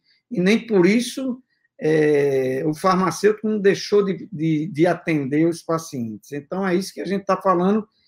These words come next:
Eu queria deixar a palavra para o nosso convidado. Infelizmente, chegamos ao final.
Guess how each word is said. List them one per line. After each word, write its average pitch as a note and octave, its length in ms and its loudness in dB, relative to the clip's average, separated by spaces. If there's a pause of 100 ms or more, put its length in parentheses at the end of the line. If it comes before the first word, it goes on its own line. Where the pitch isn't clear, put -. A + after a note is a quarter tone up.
(280)
Eu A3+ 160 4
queria A3 420 4
deixar G3+ 340 2
a F#3 100 -2
palavra E3+ 460 0
para D#3 180 -4
o D3 100 -2
nosso D3+ 300 -6
convidado. F3 580 -2
Infelizmente, F3+ 1000 0
chegamos D#3+ 500 -2
ao D#3 220 -4
final. F3 560 0